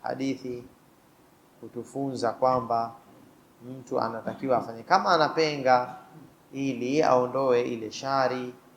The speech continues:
ambayo inasababishwa na shetani. Tunamuomba Allah atutie baraka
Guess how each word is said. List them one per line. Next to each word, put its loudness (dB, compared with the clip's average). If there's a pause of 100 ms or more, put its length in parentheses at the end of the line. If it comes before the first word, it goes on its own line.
(320)
ambayo 2
inasababishwa -6
na -12
shetani. -12 (1500)
Tunamuomba 0
Allah 2
atutie -6
baraka 0